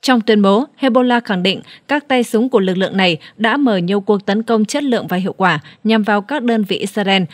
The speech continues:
đang tham gia chiến dịch bộ binh ở Nam Lebanon. Theo đó, các chiến binh Hezbollah đã hạ sát tổng cộng là năm mươi lăm lính Israel và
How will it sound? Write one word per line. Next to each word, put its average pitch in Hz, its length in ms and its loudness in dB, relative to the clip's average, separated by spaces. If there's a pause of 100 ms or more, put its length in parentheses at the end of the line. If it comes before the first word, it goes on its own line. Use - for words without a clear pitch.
(140)
đang 233 240 2
tham 226 260 -2
gia 214 220 0
chiến 208 280 -2
dịch 233 180 0
bộ 185 140 0
binh 196 280 0
ở 175 100 -4
Nam 196 300 0
Lebanon. 185 560 0 (640)
Theo 247 120 0
đó, 208 340 2
các 285 180 -2
chiến 226 240 0
binh 226 160 4
Hezbollah 196 500 2 (220)
đã 226 160 0
hạ 254 200 0
sát 285 240 -4
tổng 190 160 0
cộng 202 240 -2
là 202 220 0
năm 226 260 2
mươi 226 80 2
lăm 208 240 0
lính 196 260 2
Israel 202 460 -2 (260)
và 214 180 2